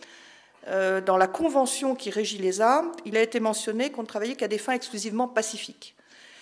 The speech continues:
Cette terminologie-là est celle qui existait déjà dans le traité sur l'espace extra-atmosphérique qui a été signé par les Américains, les Chinois,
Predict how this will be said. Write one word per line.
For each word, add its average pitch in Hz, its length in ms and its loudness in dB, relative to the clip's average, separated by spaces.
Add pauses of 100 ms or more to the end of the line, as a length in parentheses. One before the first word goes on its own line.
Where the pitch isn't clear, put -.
Cette 208 320 -2
terminologie-là 269 920 2
est 220 80 0
celle 285 280 -2
qui 247 100 -6
existait 233 380 -4
déjà 220 300 4
dans 240 120 4
le 208 100 2
traité 269 360 0
sur 269 140 -4
l'espace 254 360 -2
extra-atmosphérique 220 840 -2
qui 220 80 -4
a 202 40 0
été 208 140 -6
signé 240 300 -4
par 226 380 0 (380)
les 185 100 -8
Américains, 202 560 0 (260)
les 170 80 -8
Chinois, 196 520 2